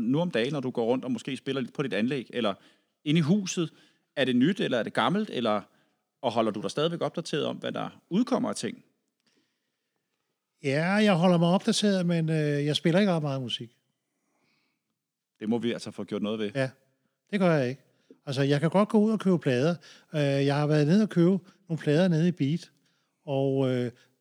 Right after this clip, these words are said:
Speaker 2: der er der et par stykker af dem, jeg har ikke spillet dem endnu. Det er et halvt år siden, jeg har købt dem. Men, øh, jeg ved, den eksisterer, og, øh, jeg har den ikke. Så må jeg have den.
Speaker 1: Så du, du er jo også en samler. Altså, det...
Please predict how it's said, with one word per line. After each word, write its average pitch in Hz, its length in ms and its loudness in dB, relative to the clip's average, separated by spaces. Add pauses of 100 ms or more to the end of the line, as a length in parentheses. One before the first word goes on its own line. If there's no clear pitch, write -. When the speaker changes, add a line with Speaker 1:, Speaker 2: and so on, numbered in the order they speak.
Speaker 2:
der 156 60 -2
er 156 80 0
der 151 40 0
et 151 60 -2
par 151 120 -6
stykker 175 300 0
af 143 80 -2
dem, 156 60 -2
jeg 143 80 -2
har 131 40 -4
ikke 156 100 -8
spillet 160 280 -6
dem 160 120 -4
endnu. 151 220 -6 (220)
Det 143 60 -10
er 131 40 -8
et - 60 -16
halvt 160 140 -6
år 170 120 -10
siden, 160 140 -6
jeg 160 80 -4
har 156 40 -6
købt 151 280 -12
dem. 175 100 -12 (960)
Men, 147 180 -2
øh, 131 180 -6 (1200)
jeg 143 100 -2
ved, 190 100 4
den 202 80 2
eksisterer, 190 580 -4 (600)
og, 135 440 -6
øh, 120 400 -8
jeg 127 100 -6
har 185 180 -4
den 180 120 -2
ikke. 175 220 -6 (720)
Så - 140 -10
må 165 120 -6
jeg 139 100 -8
have 123 120 -8
den. 139 140 -12 (920)
Speaker 1:
Så - 120 -20
du, 135 200 -8 (380)
du 123 60 -6
er 139 100 2
jo 185 100 4
også 165 200 4
en 202 40 -2
samler. 147 400 0 (180)
Altså, 131 240 -6
det... - 140 -10